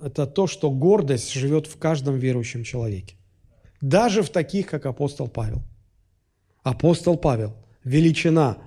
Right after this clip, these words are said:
неоспоримый авторитет, глубочайший богослов, евангелист, миссионер, чей результат вряд ли кто-то мог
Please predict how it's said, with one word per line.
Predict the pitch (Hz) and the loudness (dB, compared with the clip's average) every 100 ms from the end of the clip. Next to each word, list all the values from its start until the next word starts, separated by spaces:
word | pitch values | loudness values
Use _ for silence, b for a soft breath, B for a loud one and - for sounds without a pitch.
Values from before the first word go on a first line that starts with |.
| B B B _ | B B B _
неоспоримый | 135 151 170 160 - 160 156 202 214 208 196 | 0 2 2 0 0 2 4 4 6 6 4
авторитет, | 196 - 185 185 185 160 117 - b b b b - | 2 2 2 2 2 0 -2 -8 b b b b -4
глубочайший | 143 175 160 156 - 170 185 185 | 2 4 6 4 2 0 0 -2
богослов, | 165 165 160 156 - 107 - _ _ _ | 0 0 0 -2 -6 -10 -12 _ _ _
евангелист, | 143 170 170 175 170 185 156 - - b b b - | 2 4 4 2 2 2 0 -2 -12 b b b -4
миссионер, | 151 180 - 185 170 165 175 202 143 110 b b b b - | 0 0 0 0 2 2 4 4 2 0 b b b b -12
чей | - 165 156 | -4 0 0
результат | 147 143 147 170 165 170 147 _ _ - | 0 0 0 0 0 -4 -16 _ _ -8
вряд | 135 156 151 | -2 -2 -2
ли | 139 | -6
кто-то | - 135 135 120 b b b b - | -6 -6 -4 -6 b b b b -6
мог | 131 120 | -2 -2